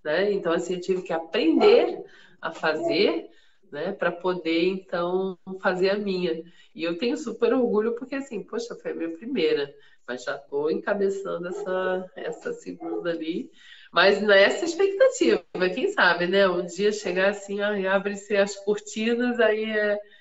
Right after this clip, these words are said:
é a minha peça que tá passando. É, tudo começou também com, porque assim, eu comecei, é, escrevendo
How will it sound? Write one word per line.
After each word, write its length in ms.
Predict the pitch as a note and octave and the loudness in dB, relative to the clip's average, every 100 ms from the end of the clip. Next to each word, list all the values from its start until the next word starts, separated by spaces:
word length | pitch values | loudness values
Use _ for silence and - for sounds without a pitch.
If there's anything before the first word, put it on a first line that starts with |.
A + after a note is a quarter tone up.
| _ | _
é 120 | F3 | -4
a 60 | F3 | -2
minha 200 | G3 - | 0 0
peça 440 | - F3 E3+ E3 | 4 4 4 -2
que 80 | D#3+ | -4
tá 140 | F3 E3+ | -4 -2
passando. 680 | E3+ E3 - C#3+ C#3 C3+ - _ - - - _ _ | -4 -6 -6 -6 -6 -12 -16 _ -20 -20 -20 _ _
É, 280 | - - - | 6 6 6
tudo 300 | A3+ A#3 D4+ | 4 4 4
começou 880 | A#3 G3+ G3 F3+ E3 F3+ B3+ - - _ | 4 4 2 2 4 4 4 -2 -12 _
também 720 | E3+ D#3+ D3+ D#3 G#3 D#4+ - | -2 0 0 2 2 -2 -6
com, 380 | - F#3+ F#3 F#3 G3+ B3 C#4+ A#3+ | 0 4 6 4 2 2 0 0
porque 200 | G3+ G#3 | 0 0
assim, 420 | G3 G3 C#3+ - - _ _ - | 0 -2 -8 -10 -20 _ _ -4
eu 140 | D3 | -2
comecei, 1080 | A#3 G3+ G3 - F3 F3+ F3+ F3+ F3 F3 F3 - - - _ | 0 2 2 2 -2 2 4 4 0 -2 -6 -14 -20 -20 _
é, 680 | C#3+ D3 C#3+ C#3 C#3 C3+ C3 C3 C3 - - - - | -6 -2 0 2 2 2 2 0 -4 -10 -20 -20 -12
escrevendo 720 | D3+ - D#3+ C#3+ D3 F#3+ B3+ | -10 -4 -2 0 2 2 2